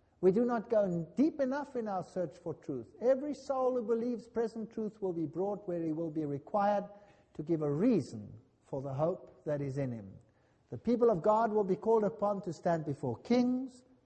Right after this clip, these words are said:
princes, rulers, great men of the earth, and they must know that they do know what is truth. They must be converted men and women. God can teach you more in one moment by his Holy Spirit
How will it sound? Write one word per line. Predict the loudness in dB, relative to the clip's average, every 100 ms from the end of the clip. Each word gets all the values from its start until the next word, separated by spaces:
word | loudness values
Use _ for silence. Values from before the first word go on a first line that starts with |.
| 2
princes, | 4 4 0 -2 -2 -4 -10
rulers, | -6 0 2 6 6 4 0 -12 -12 -6
great | 0 4 4 2
men | -2 -2
of | -2
the | 2
earth, | 4 4 2 -10 -20 -20 _ -8
and | -4
they | -2
must | -2 -4 -4
know | 0 2 4 2
that | 2 -2 0
they | -4
do | -2 -2 -2 -2
know | -2 0 0 0
what | 0 -2 -4 -14 -8
is | -6 -6 -12 -14
truth. | -14 -14 _ _ _ _ _ _ _ -4
They | -2
must | 0 -2 0
be | -2
converted | -2 -4 -4 0 4 4 4 -2
men | -4 -4
and | -2
women. | -2 -2 -6 -8 -2
God | 2 2 0 -8
can | -10
teach | -8 -10 -10 -6
you | -4
more | -2 0 0
in | -2 -2
one | -2 0
moment | 0 0 -2 0
by | 0 0
his | -2
Holy | -4 -4
Spirit | -6 0 0 0